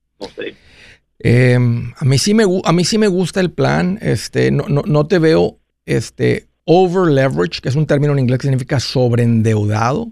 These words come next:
Speaker 2: este, eh, por, por el tipo de propiedad que tienes.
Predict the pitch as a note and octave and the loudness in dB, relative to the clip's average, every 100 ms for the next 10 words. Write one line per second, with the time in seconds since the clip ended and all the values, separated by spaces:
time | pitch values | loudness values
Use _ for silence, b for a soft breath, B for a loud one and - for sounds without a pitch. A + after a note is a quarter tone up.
0 | - B2+ A2+ - C3 A#2+ A#2 A2+ A2 - | -10 -6 -6 -6 -4 -2 0 0 -2 -6
1 | _ _ B2+ A#2 - D3 C3+ B2+ C3+ C#3 | _ _ -8 -8 -8 -4 -2 0 0 2
2 | F3 B2+ - - B2+ A#2 B2 B2 D3 C3+ | 2 2 0 -2 -2 0 -2 -4 -6 -4
3 | C3+ D3+ F#3+ - | -4 -4 -4 -8